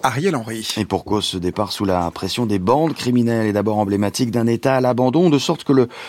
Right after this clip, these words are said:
Speaker 2: mince espoir d'une transition crédible dépend désormais de la capacité du pays à surmonter ses divisions. Partis politiques et représentants de la société civile tentent toujours de s'accorder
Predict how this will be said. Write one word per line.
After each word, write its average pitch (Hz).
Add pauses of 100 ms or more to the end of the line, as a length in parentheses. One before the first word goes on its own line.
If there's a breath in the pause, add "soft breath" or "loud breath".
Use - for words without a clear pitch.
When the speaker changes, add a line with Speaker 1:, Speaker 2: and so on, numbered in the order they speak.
(140 loud breath)
Speaker 2:
mince 165
espoir 139
d'une 120
transition 113
crédible 104
dépend 95
désormais 92
de 101
la 95
capacité 123
du 110
pays 107
à 101
surmonter 101
ses 101
divisions. 98
Partis 143
politiques 143
et 143
représentants 127
de 113
la 110
société 101
civile 95
tentent 107
toujours 101
de 95
s'accorder 104